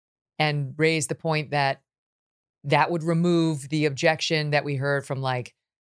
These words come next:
Sonny Hostin on The View of, "You better not sub out the black woman,"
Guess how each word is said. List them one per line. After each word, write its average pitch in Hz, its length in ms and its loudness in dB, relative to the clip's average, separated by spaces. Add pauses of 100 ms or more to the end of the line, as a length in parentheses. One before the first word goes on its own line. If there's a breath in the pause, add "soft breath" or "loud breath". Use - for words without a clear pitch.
(440)
Sonny 147 500 0
Hostin 131 640 -2
on 131 240 -4
The 127 100 -2
View 127 600 -2 (320)
of, 131 400 0 (100)
"You 196 160 2
better 214 240 6
not 220 200 2
sub 196 180 4
out 185 200 4
the 175 60 0
black 175 280 4
woman," 156 280 2